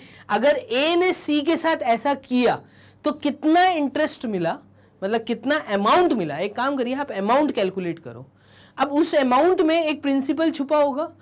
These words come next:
वो प्रिंसिपल वो सिंपल इंटरेस्ट के हिसाब से बी को वापस करेगा। तो यहाँ पे प्रॉफिट पार्ट कैसे निकलेगा? प्रॉफिट निकलेगा जो ए को अमाउंट मिला होगा, क्लियर है, और जो वो रिटर्न करेगा बी को,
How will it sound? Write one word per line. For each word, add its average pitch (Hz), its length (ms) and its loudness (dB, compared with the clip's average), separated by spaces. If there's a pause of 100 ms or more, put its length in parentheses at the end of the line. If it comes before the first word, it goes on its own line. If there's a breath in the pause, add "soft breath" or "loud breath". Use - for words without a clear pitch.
(280 soft breath)
वो 226 240 0
प्रिंसिपल 294 600 0
वो 285 280 -4
सिंपल 247 420 0
इंटरेस्ट 277 380 -2
के 294 100 -2
हिसाब 240 420 0
से 208 400 -6 (540 loud breath)
बी 220 260 0
को 294 140 0
वापस 277 360 2
करेगा। 262 400 -2 (360 soft breath)
तो 214 60 -2
यहाँ 196 360 0
पे 294 240 -4 (420)
प्रॉफिट 302 540 4
पार्ट 269 240 2
कैसे 202 280 -4
निकलेगा? 151 380 -6
प्रॉफिट 202 560 -2
निकलेगा 262 480 -2
जो 262 380 -6
ए 226 200 -2
को 277 140 -2
अमाउंट 208 480 -2
मिला 190 280 -4
होगा, 202 320 -6 (540 soft breath)
क्लियर 185 280 -2
है, 190 180 -6 (340 soft breath)
और 226 140 4
जो 262 160 -2
वो 311 120 -2
रिटर्न 262 360 2
करेगा 269 360 2
बी 226 340 0
को, 147 180 -8